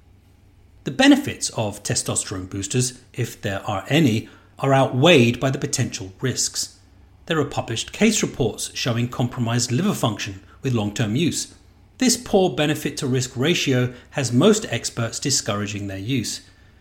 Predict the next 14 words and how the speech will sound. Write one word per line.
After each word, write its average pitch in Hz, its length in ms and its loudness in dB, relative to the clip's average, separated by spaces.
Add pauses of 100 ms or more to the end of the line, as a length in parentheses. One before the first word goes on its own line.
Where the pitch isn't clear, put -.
(220)
Expensive - 680 2
commercial 143 420 0
testosterone 165 680 0
boosters 139 460 0 (220)
may 139 140 -2
only 196 260 6
be 139 180 4
minimally 139 540 10
more 113 160 4
effective - 480 -4 (160)
than 139 160 -2
Carlson's 98 560 -4
testicle - 480 -6
tanning. 95 400 -8